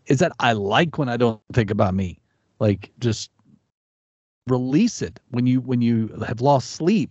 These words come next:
or you don't have much of an appetite or, like you said, money's tight or relationships are strained.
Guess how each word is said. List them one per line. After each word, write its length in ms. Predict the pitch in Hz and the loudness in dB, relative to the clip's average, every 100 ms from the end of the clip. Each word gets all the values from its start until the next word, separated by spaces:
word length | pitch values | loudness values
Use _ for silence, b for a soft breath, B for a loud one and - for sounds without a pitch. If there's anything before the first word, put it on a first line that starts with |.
| - | -2
or 180 | 120 | -2
you 160 | 113 117 | 0 -2
don't 200 | 113 151 | 0 0
have 140 | 147 | -2
much 220 | 160 165 160 | -2 -2 0
of 80 | |
an 80 | 151 | 0
appetite 640 | 156 175 143 - 127 98 - | 0 0 -2 0 0 0 -4
or, 300 | 107 104 107 B B | 0 0 -2 B B
like 180 | - - | -4 -2
you 60 | |
said, 300 | 135 - 160 104 | -2 0 0 0
money's 420 | 120 165 156 - | 0 0 0 -2
tight 500 | - 165 165 131 113 | -4 0 2 0 -2
or 80 | 101 | -4
relationships 960 | 101 107 - 147 - 151 - 156 - | -4 -8 -4 -2 0 -2 0 -2 0
are 60 | 139 | -4
strained. 560 | - - 156 170 127 | -4 -2 0 2 0